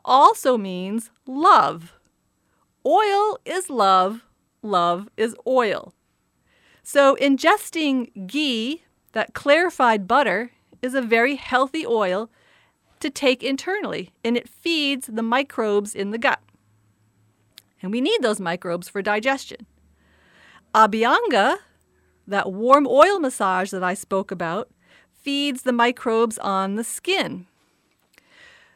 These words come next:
So Ayurveda recognized how the skin, gut, and brain are directly connected to our nervous system.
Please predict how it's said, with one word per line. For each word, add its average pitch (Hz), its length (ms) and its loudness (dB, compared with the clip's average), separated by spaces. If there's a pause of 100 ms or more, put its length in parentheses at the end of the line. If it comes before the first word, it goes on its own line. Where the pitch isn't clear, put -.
(360)
So - 200 4
Ayurveda 294 580 6
recognized 240 760 0
how 214 400 2
the 196 120 -6
skin, 330 600 -4 (240)
gut, - 380 0 (220)
and 254 220 -2
brain 233 580 -2 (260)
are 214 120 -4
directly 220 480 0
connected 226 540 -4
to 214 260 -6
our 202 120 -2
nervous 185 360 -8
system. - 500 -14